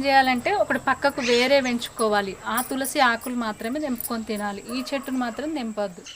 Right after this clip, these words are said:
ఇంకొక ముఖ్యమైన విషయం చెప్పాలి, అదేంటంటే మనుషులకైనా, చెట్లకైనా, జంతువులకైనా, దేనికైనా కానీ సూర్యకిరణాలు పడాలి. సూర్యకిరణాలు అంటే మాకు తూర్పు ఇటు సైడ్ కాబట్టి సూర్యుడు ఇక్కడ నుంచి వస్తాడు కదా, ఆ సూర్యకిరణాలు అనేటి ఈ చెట్ల పైన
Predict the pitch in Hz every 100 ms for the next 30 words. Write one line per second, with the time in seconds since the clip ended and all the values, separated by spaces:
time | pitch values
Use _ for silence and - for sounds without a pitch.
0 | - 240 254 247 240 - 311 311 302 285
1 | 269 269 277 254 254 254 240 247 339 -
2 | 233 247 254 262 247 320 247 226 233 294
3 | 285 285 269 277 311 262 240 262 254 262
4 | 254 254 294 - 226 247 226 277 262 262
5 | 247 214 240 269 294 269 269 262 269 427
6 | - - - - 277 262 285 277 269 262
7 | 247 233 226 220 214 269 - 269 262 262
8 | 254 254 254 240 311 285 254 247 233 254
9 | 269 285 285 269 285 262 254 247 240 370
10 | 415 - 277 277 247 233 - 269 269 262
11 | 254 233 240 233 240 330 - - - -
12 | 240 - 269 285 311 311 285 277 262 254
13 | 247 240 330 403 262 - 247 247 262 262
14 | 254